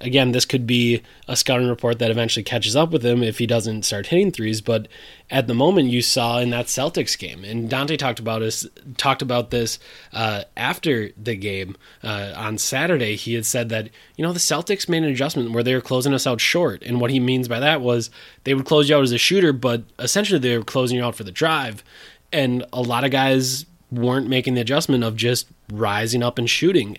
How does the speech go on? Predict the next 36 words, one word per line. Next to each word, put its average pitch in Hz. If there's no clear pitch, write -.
And 123
that 117
was 175
something 185
he 190
did 160
in 175
that 175
Celtics 160
game. -
Right? 123
And 131
again, 135
that's 113
how 139
this 123
offense 123
has 120
to 107
function. 175
Like, 110
you 117
can't 131
be 123
passing 117
up 110
open 104
looks. 127
You 139
can't 127
be 127
passing 113
up 110
open 104
shots. 170
And 123